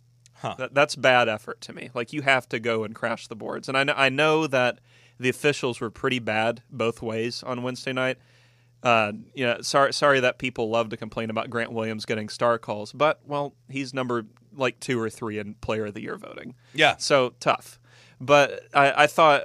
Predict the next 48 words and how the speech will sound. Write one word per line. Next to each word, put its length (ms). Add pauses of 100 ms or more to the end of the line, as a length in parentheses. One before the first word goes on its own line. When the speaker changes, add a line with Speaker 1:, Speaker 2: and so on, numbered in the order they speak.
(140)
Speaker 2:
all 240
around 440
it 100
was, 380
you 100
know, 160 (320)
maybe 300
you're 200
afraid 280
of 60
getting 160
the 100
over-the-back 520
calls 540
or 260 (380)
you're 140
afraid 260
you're 80
not 180
gonna 180
get 280
a 80
call 280
when 100
you 80
go 120
up 80
for 140
a 40
board, 320
but 120
Tennessee 400
still 320
should 140
have 60
been 140
going 220
at 120
it. 140
I 80
didn't 180
think 240
Alexander 540
had 160
a 40
good 200
game. 380 (640)
Uh, 140